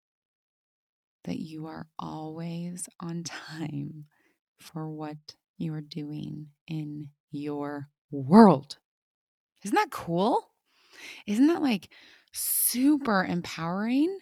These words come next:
I, I just think that is incredible. I just think that is so exciting. Ugh. So where's the inspiration for this? And why am I so excited about it? I'm so excited about it because this is a new learning for me. This is a breakthrough that I've had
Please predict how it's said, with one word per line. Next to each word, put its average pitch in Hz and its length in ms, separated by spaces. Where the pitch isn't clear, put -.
I, - 200
I - 160
just 285 260
think 240 200
that 202 120
is 175 160
incredible. 170 1000
I 202 100
just 202 120
think 226 240
that 233 60
is 220 200
so 165 300
exciting. 151 720
Ugh. - 260
So 320 340
where's 330 340
the 320 120
inspiration 226 640
for 196 140
this? 160 300
And 202 160
why 190 200
am 302 140
I 233 120
so 202 220
excited 175 440
about 147 220
it? 175 40
I'm 220 100
so 403 200
excited 302 320
about 190 180
it 175 60
because 190 240
this 233 220
is 294 120
a 269 100
new 226 380
learning 208 400
for 156 160
me. 143 180
This 190 220
is 311 140
a 285 100
breakthrough 214 880
that 214 180
I've 240 380
had 160 560